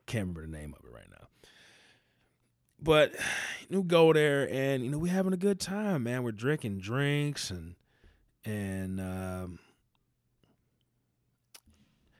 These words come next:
uh, matter of fact, I dropped Serena off at her, at her, I had to take, I took Serena home. You know, I had, I helped her, you know, pa-, she packed a lot of the stuff up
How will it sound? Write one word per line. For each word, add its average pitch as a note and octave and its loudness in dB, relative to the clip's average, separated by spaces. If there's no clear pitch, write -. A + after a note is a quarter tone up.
uh, G2 -10
matter C#3 0
of - -10
fact, C#3+ -4
I A#2 -4
dropped G2+ -8
Serena A2 -6
off G2+ -10
at G2+ -10
her, G2 -8
at G#2 -10
her, F#2+ -12
I G#2 -12
had G#2+ -8
to G2 -12
take, G#2 -10
I A2 -10
took A2 -6
Serena F2+ -10
home. G#2+ -6
You F2 -10
know, F2 -10
I F#2 -10
had, G2+ -10
I F2+ -12
helped G#2 -12
her, F#2 -12
you G#2 -10
know, F#2 -12
pa-, - 6
she - -4
packed A#2+ 6
a G#2+ -4
lot A2 -4
of G#2 -6
the G#2 -6
stuff G#2+ -8
up G#2 -8